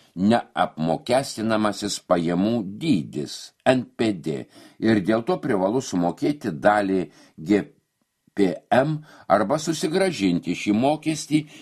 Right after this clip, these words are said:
nes buvo taikytas per mažas N P D. Lengvatomis gali pasinaudoti žmonės, kurie praėjusiais metais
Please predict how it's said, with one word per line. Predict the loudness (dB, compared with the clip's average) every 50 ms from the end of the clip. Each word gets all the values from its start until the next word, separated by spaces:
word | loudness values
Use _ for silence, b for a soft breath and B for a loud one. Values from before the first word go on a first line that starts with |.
| B B 0 2
nes | 2 0 0
buvo | 0 0 0 0 0 -2
taikytas | -2 -2 0 0 -2 -4 -6 -8 -6 -4 -6 -6 -6 -8 -12 -8
per | -2 -2 0 0 0
mažas | 0 0 2 0 0 -2 -4 -6 -8 -10 -10 -10 -12 -14 -16 b b b b b b
N | 0 0 0 0 -2 -4
P | -4 -2 -2
D. | -2 -4 -8 -10 -10 -12 _ _ _ _ _ _ _ _ _ b b b b b b b b b b b
Lengvatomis | 2 4 4 4 6 4 2 2 2 0 -2 0 0 0 -2 -4 -6 -6
gali | 0 2 4 4 4 2 -2
pasinaudoti | -4 -6 -4 -2 0 0 0 0 0 0 0 0 -2
žmonės, | -4 -2 0 0 2 2 2 2 0 -2 -4 -6
kurie | -2 0 0 0 0
praėjusiais | -2 -4 -2 0 0 0 -2 -2 -2 -2 -2 -2 -2 -2 -2
metais | 0 0 -2 -4 -2 -2 -4 -2 -4 -6